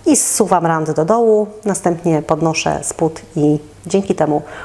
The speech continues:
łatwo tartę da się pokroić, a prezentuje się tak. No i kroję na pół, a następnie na kawałki takiej wielkości, jakiej chcę je podawać. Przekładam na talerz. W przekroju wygląda tak i smakuje oraz pachnie,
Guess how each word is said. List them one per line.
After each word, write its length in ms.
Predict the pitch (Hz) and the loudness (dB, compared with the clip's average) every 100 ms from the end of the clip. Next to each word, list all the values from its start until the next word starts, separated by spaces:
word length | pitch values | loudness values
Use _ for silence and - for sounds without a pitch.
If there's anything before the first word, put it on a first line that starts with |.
| - | -4
łatwo 240 | 165 - | -2 0
tartę 300 | 165 156 165 | 0 0 0
da 100 | 156 | -2
się 340 | 147 - 147 147 | -2 -2 -2 -2
pokroić, 520 | - - 156 202 330 - | -2 0 2 2 0 0
a 80 | - | 0
prezentuje 500 | 202 165 156 156 147 | 2 0 2 2 2
się 160 | - | 0
tak. 320 | 135 - - - - - - | -2 -2 -8 -16 -20 -8 0
No 80 | 349 | 2
i 80 | |
kroję 380 | - 160 156 226 - - - | 2 2 2 2 -2 -4 -2
na 80 | 339 | 2
pół, 360 | 320 285 269 - - - - | 4 2 0 -4 -16 -20 -4
a 80 | - | 0
następnie 440 | 190 - 185 185 | 0 0 0 2
na 120 | 175 170 | 2 2
kawałki 380 | 175 165 165 | 2 0 0
takiej 240 | 175 165 165 | -2 -2 0
wielkości, 640 | 156 156 160 - 160 151 | 0 0 -2 0 0 2
jakiej 280 | 165 - 151 | 0 0 0
chcę 160 | - 151 | 2 2
je 80 | |
podawać. 560 | 147 208 247 240 - - - - - - | 2 2 2 0 -4 -8 -14 -20 -20 -8
Przekładam 420 | - - 185 160 | -6 -2 0 0
na 80 | 151 | 0
talerz. 680 | 139 170 160 156 - - - - | 0 0 0 -2 -6 -10 -20 -12
W 60 | |
przekroju 480 | - 190 196 175 160 | -2 -2 2 2 4
wygląda 360 | 160 165 165 160 | 4 2 0 0
tak 220 | 214 254 - - - - - | -2 -4 -8 -18 -20 -20 -6
i 60 | 254 | -4
smakuje 640 | - 185 196 190 185 185 190 - - - | 0 0 2 2 2 0 -6 -18 -14 -2
oraz 260 | 233 233 - | 0 0 0
pachnie, 520 | 175 165 185 170 | -2 0 0 2